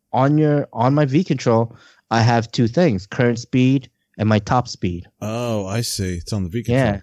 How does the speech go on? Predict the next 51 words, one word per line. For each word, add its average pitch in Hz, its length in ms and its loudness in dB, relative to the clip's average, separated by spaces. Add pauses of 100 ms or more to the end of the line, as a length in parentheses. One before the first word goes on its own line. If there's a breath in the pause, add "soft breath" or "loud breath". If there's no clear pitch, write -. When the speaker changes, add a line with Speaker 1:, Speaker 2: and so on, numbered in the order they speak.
(140)
Speaker 2:
Okay. 95 340 -8 (180)
Speaker 1:
Mm-hmm. 117 160 0 (760)
Yeah, 120 180 2
so 117 140 0
it's 123 100 0
something 196 240 0
to 170 60 0
do 165 140 4
with 170 120 0
the 190 80 2
Neo 147 480 4
that 131 120 0
you 120 140 0
need. 120 220 0
It's 113 140 -4
a, 123 40 4 (140)
it's 107 160 -2
an 110 140 2
extra 113 240 0
telemetry 117 640 0
sensor 117 340 0
for 110 160 -4
the 113 140 2
Neo. 101 400 2 (380 loud breath)
You 107 80 0
plug 113 260 2
it 113 80 2
into 110 180 0
your 113 140 4
telemetry 110 520 -2
port. 113 380 0 (480)
Um, 113 160 2
it's 107 100 -2
a 117 60 2
little 165 240 4
module, 143 400 2
probably 202 240 0
about 165 240 2
an 123 140 0
inch 127 320 -2
by 110 140 2
inch, 120 460 -2 (460)
or 180 120 2
a 190 40 4
little 214 180 4
less 143 200 2
than 110 100 -2
that, 98 140 0
probably 160 220 2
about, 143 240 0
like, 107 300 0